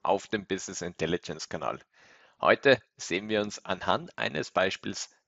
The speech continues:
zwei Varianten an, wie man eine Tabelle am S Q L Server sicher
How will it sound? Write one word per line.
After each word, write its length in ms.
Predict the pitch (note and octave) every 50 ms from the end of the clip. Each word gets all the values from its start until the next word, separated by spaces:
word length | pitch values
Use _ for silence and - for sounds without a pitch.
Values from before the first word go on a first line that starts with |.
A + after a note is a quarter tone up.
| _ _ _
zwei 540 | - - - - E2+ E2+ E2 E2 A2+ A2 -
Varianten 560 | G#2+ G#2 - G2+ F2+ F2+ F#2+ - - G2+ G#2
an, 260 | G2+ G2+ G2 F#2+ - - _ _ _ _ _
wie 160 | - G2+ G#2+
man 200 | A#2 A#2+ A2+ -
eine 280 | - C#2+ F2+ F#2+ F#2+ -
Tabelle 560 | - E2 - - F2 F#2 G#2+ A2+ A#2 A2+ - _ _ _ _ _
am 260 | - A2 A#2 B2+ - -
S 220 | A2 G#2 - -
Q 80 | - G2+
L 100 | F#2+ F#2+
Server 360 | - F#2+ F#2 F2+ F#2+ F#2+ F#2+ - _ _ _ _
sicher 560 | - - - G#2+ G#2 - - - A2 G2+